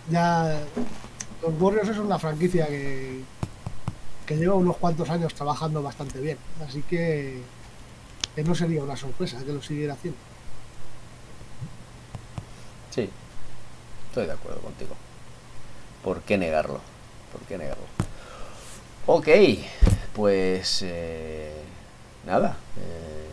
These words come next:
Speaker 2: vamos a darlo por terminado. Once de enero, eh, cincuenta y seis minutos de no tener ni puta idea de lo que estamos hablando, pero no lo hemos pasado muy bien.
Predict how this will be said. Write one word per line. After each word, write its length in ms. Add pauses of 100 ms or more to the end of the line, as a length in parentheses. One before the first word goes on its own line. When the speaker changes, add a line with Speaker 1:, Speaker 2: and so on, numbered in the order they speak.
(520)
Speaker 2:
vamos 320
a 40
darlo 220
por 180
terminado. 640 (120)
Once 340
de 100
enero, 400 (140)
eh, 380 (200)
cincuenta 960
y 160
seis 320
minutos 1040 (800)
de 520 (840)
no 160
tener 340
ni 200
puta 380
idea 160
de 80
lo 120
que 80
estamos 360
hablando, 480
pero 400 (160)
no 220
lo 120
hemos 180
pasado 340
muy 200
bien. 200